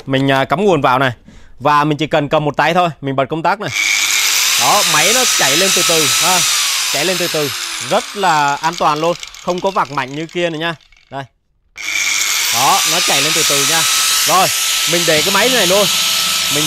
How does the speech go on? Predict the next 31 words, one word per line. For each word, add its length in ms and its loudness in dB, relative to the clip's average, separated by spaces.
rút 160 0
điện 180 2
ra. 140 2
Tức 100 2
là 140 4
đang 200 2
sử 140 -4
dụng 240 0
này 140 0
mà 300 2
quên 200 0
tắt 180 -4
công 120 -4
tắc 180 0
thì 140 -6
mình 180 -4
cắm 240 -6
điện 160 0
lại, 200 -2
tức 100 -6
là 120 -2
có 160 -6
điện 160 -4
lại 200 -2
các 60 -4
bạn. 100 -4
Máy 240 -4
nó 80 -4
không 200 -6
chạy 200 -2
ha, 200 -2